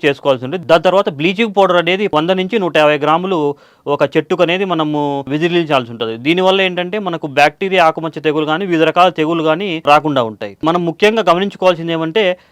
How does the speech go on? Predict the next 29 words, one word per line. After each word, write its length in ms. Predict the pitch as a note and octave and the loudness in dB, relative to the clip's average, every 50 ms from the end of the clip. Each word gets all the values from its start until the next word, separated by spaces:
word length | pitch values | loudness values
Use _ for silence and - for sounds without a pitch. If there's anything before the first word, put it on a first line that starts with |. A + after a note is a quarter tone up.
| _ - | _ 0
కత్తిరింపులు 540 | - D#3+ - - A3 A3+ A3+ G#3 A3 A3 G#3+ | 0 0 2 0 -2 -2 0 0 2 4 4
వాడే 480 | G#3 G#3 G3+ G3 F3+ E3 D#3+ E3 F3 F3 | 6 6 4 4 4 6 6 6 6 4
కత్తెరలను 680 | - D#3 C#3+ - F#3 F3+ E3 D#3+ E3 E3 F3 G3+ A3 | 2 0 0 2 2 0 0 0 -2 -4 -4 -4 -4
మనం 220 | G3+ E3+ D#3 D3+ C#3+ | -4 -4 -4 -4 -2
ఖచ్చితంగా 580 | C#3 D3+ C#3+ - F#3+ E3 F#3 F3+ F3+ F#3 F#3+ | -4 -4 -4 -4 -2 -2 -2 -2 0 0 0
వన్ 220 | G3+ F3 D#3 D#3 D#3 E3+ | 0 0 0 0 0 0
పర్సెంటేజ్ 440 | D#3 C#3+ - F3 F3+ F3+ F3+ E3+ | -2 0 -2 -4 -4 -4 -4 -4
సోడియం 360 | - - E3 E3+ F3 F#3 G3 E3+ | -2 -2 -2 0 0 -2 -2 -2
హైపోక్లోరైట్ 640 | C#3+ D3 D3+ D#3 E3 D#3 D#3+ D#3 D#3 D#3 D3+ C#3+ | -2 0 0 -2 -4 -2 -2 0 0 0 -2 0
ద్రావణంలో 480 | B2+ C#3 C#3 C#3 C#3+ D3 C#3+ D3 C#3+ C#3+ | 2 2 2 2 2 0 -2 -2 -2 -4
గిన 160 | C3+ C#3+ D#3+ | -4 -4 -6
మనం 200 | F3 E3 D3+ C#3 | -6 -6 -8 -8
శుద్ధి 200 | - - C#3+ E3 | -8 -10 -10 -6
చేసుకున్నట్టయితే 640 | D#3+ E3 D#3 C#3+ - D3+ D3 C#3 B2 C3+ B2+ B2 B2+ | -2 -2 -2 -2 -2 -4 -6 -4 -4 -6 -6 -6 -6
గిన 240 | A#2+ C3+ D#3 G#3 B3+ - - D3+ C3+ | -6 -4 -4 -6 -6 -6 -10 -8 -6
తెగుల 220 | D3 C3+ C#3+ C#3 | -4 -2 0 0
వ్యాప్తి 340 | C3+ C#3+ C#3+ D#3 - - F3 | 4 4 4 4 4 2 -2
అనేది 200 | D3+ D3+ E3 G#3+ | -2 -2 -2 -2
తగ్గుతుందన్నమాట. 640 | G#3 D#3+ D3 B2+ B2 - A#2 A2 G#2 G2+ G2+ G2+ G2+ - - - _ _ _ _ - | -4 -4 -4 -4 -8 -10 -12 -12 -12 -14 -16 -20 -20 -20 -20 -20 _ _ _ _ -4
తర్వాత 260 | D3 E3 F3 F#3 - | 0 0 0 0 -2
పూత 300 | F#3 - F3+ F#3+ G3 G3 | -4 -4 -4 -2 0 0
నియంత్రణ. 460 | F3 D3 B2+ B2 A#2+ A2 A2 G#2 G2+ - _ _ - | 0 0 -2 -4 -4 -6 -10 -12 -12 -14 _ _ -6
ఈ 100 | F3 F#3+ | -4 0
దానిమ్మ 400 | F#3 C#3 D3+ D#3+ F#3 G#3+ G#3+ G#3 | 4 6 6 6 6 4 0 -2
తోట 240 | G3+ G3 F#3+ F#3 F3+ | -2 -2 -2 0 0
ఏంటంటే 320 | F3 E3 D#3+ F3 F3 F#3+ | -2 -4 -4 -6 -6 -6
సంవత్సరం 560 | G3 - E3 D#3+ E3+ G3 F#3+ - G3 G3 F#3 E3+ | -6 -4 -4 -2 -2 -2 -2 -2 -2 -2 -2 -2
మొత్తం 500 | D#3+ D#3+ - - G3+ G3+ F3 E3 F3 F3+ - - - | -4 -2 -2 -2 -4 -4 -4 -8 -10 -12 -12 -8 -6
పుష్పిస్తుంది. 640 | E3 D3+ - D#3+ D#3 - - C#3+ B2+ B2 D3+ A3+ | -6 -6 -4 -6 -8 -6 -6 -6 -4 -4 -4 -6